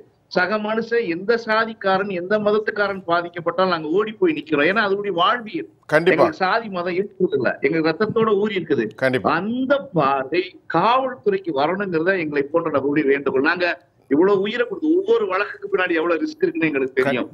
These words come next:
Speaker 2: சரி.
Speaker 1: எவ்வளவு ஆபத்து இருக்குன்னு தெரியும். அதனால காவல்துறைக்கு மனித உரிமை சார்ந்த புரிதல்
Speaker 2: நிச்சயமாக.
Speaker 1: கல்வியை தமிழக அரசு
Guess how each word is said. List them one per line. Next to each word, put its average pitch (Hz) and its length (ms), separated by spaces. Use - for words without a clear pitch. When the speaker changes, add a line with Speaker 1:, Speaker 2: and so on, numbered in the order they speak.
Speaker 2:
சரி. 196 280
Speaker 1:
எவ்வளவு 185 240
ஆபத்து 226 320
இருக்குன்னு 180 340
தெரியும். 139 360
அதனால 208 380
காவல்துறைக்கு 240 920
மனித 185 300
உரிமை 185 320
சார்ந்த 156 420
புரிதல் 240 340
Speaker 2:
நிச்சயமாக. 220 440
Speaker 1:
கல்வியை 202 500
தமிழக 190 460
அரசு 165 220